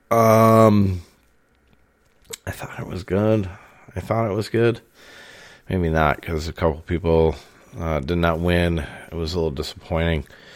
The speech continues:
Um, Kyler Murray,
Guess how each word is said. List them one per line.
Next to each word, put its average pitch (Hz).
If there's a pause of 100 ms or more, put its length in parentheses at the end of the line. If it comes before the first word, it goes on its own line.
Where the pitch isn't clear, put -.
(500)
Um, 92 (300)
Kyler 131
Murray, 123